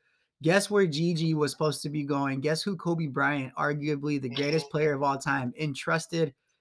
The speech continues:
Speaker 1: his daughter to go? You know, I think that says a lot. Kobe's vote of confidence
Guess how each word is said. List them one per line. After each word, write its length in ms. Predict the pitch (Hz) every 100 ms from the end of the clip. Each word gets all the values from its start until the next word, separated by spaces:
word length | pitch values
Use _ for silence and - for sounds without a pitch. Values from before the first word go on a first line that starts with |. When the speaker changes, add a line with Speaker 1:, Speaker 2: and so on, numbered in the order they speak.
| _
Speaker 1:
his 240 | 160 151
daughter 520 | 147 147 151 151 131
to 200 | 127 151
go? 440 | 135 143 131 110 - -
You 160 | 135
know, 180 | 127 127
I 140 | 123 151
think 180 | 180 180
that 180 | 165
says 200 | - 151
a 60 | 139
lot. 240 | 139 117
Kobe's 340 | - 156 160 143
vote 220 | 156 156
of 80 | 139
confidence 640 | 151 147 139 139 131 131